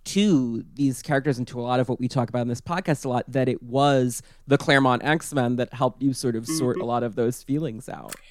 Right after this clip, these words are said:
Speaker 2: Yeah,
Speaker 1: I love
Speaker 2: like, I,
Speaker 1: that.
Speaker 2: I was honestly just, I'm just like, "How fucking, like, stereotypical queer comics fan could I get?" Like, oh, man.
Speaker 1: Sometimes things are cliche because they're true.
Speaker 2: Yeah.
Speaker 1: You know?
Speaker 2: So,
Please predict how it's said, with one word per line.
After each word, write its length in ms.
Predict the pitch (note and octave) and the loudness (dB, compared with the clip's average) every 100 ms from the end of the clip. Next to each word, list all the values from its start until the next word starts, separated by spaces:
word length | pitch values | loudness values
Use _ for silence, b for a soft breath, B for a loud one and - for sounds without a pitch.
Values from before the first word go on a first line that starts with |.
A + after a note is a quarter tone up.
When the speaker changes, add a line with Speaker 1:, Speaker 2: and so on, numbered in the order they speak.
| b | b
Speaker 2:
Yeah, 160 | F3+ F#3+ | 4 4
Speaker 1:
I 40 | |
love 60 | C#3 | 6
Speaker 2:
like, 180 | C#3+ C#3+ | 6 8
I, 180 | E3 E3 | 8 8
Speaker 1:
that. 120 | - B B B | 2 B B B
Speaker 2:
I 100 | E3 | 8
was 280 | E3+ E3 - | 8 6 6
honestly 480 | D#3+ D#3 D#3+ - D3+ | 8 8 8 2 0
just, 180 | D3+ - | -2 -2
I'm 140 | D#3 | -2
just 140 | C#3+ - | -2 -4
like, 120 | C#3 | -4
"How 300 | - D3 C#3 | -4 -6 -6
fucking, 480 | - C#3+ - B2 A#2+ | -10 -12 -10 -10 -10
like, 300 | A#2+ A#2+ - - | -10 -10 -12 -10
stereotypical 920 | - - C#3 B2 A#2+ - B2+ - A#2 - | -6 -2 -2 -2 -4 -8 -10 -10 -14 -14
queer 380 | - - A#2 A2 | -14 -10 -6 -6
comics 500 | - A#2+ A2+ A2+ - | -6 -6 -6 -4 -4
fan 240 | B2 A#2 | -4 -8
could 180 | A2+ B2 | -10 -10
I 160 | A2+ - - | -10 -12 -18
get?" 360 | - A2+ A2+ A#2+ | -8 -6 -6 -8
Like, 360 | - B2 A#2 - _ | -6 -4 -4 -8 _
oh, 360 | C#3+ C#3 B2 A2+ A#2+ A#2 | 0 2 2 0 -4 -8
man. 600 | B2 C3 C3 C3 B2 B2 - | -6 -4 -2 -2 -4 -6 -8
Speaker 1:
Sometimes 760 | - - G3+ A#3+ B3+ C#4+ C4+ | -4 4 4 4 2 2 2
things 300 | - G#3 G#3+ - | 2 4 2 0
are 160 | D#3 D3+ | 0 0
cliche 680 | - D#3+ D3+ - F#3+ F3 D#3 | 0 -4 -4 0 2 2 0
because 600 | - D#3 - C3 C3 - | -4 -12 -8 -8 -8 -10
they're 220 | C#3 F3 | -10 -10
true. 580 | - - - - - D#3 | -10 -12 -10 -8 -8 0
Speaker 2:
Yeah. 260 | F#3 G#3+ D3 | 4 4 4
Speaker 1:
You 180 | C#3+ | 0
know? 360 | C#3 C#3 C#3+ D#3+ - - - - - | 0 0 -2 -6 -12 -20 -20 -20 -4
Speaker 2:
So, 320 | - F#3+ D#3+ | 4 4 4